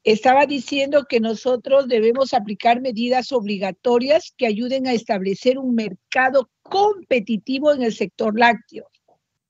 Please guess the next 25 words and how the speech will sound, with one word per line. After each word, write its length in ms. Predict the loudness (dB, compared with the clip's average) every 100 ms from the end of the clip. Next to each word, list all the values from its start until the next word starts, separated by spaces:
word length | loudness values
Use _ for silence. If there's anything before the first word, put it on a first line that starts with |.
| _ _ _ -20 -20 _
indecopi 680 | 0 2 2 2 2 2 0
debe 260 | -2 -2 0
hacer 320 | -2 0 0
su 200 | -2 -10
trabajo 580 | -6 -4 0 0 0 -4
de 180 | -4 -4
corregir 800 | -4 -4 -4 -10 -6 -2 0 0
mercados, 840 | -2 -6 -4 -2 -2 -6 -16 _ _ _ _ _ _ _ _ _ _ 0
mercados 560 | 0 2 2 2 0
distorsionados 1000 | -2 -8 -8 -10 -8 -8 -2 0 2 0 -2
por 160 | -4
la 160 | -4 -4
presencia 680 | -4 -4 -2 -4 -2 2 4
no 180 | 4
solo 420 | 0 0 2 2 0
de 160 | 0
dominio, 720 | 0 -2 -2 -4 -2 -2 -4 -8 _ _ _
de 100 | 0
algunos 600 | 2 2 2 2 4 2
sectores, 640 | -2 -10 2 4 4 0 -6
sino 320 | -8 -4 -4
claramente 640 | -2 0 0 0 -4 -8 -4
abusivo 840 | 0 0 -2 -8 -4 0 2 0
del 180 | 0 -2
mismo. 420 | -4 -6 -6 -6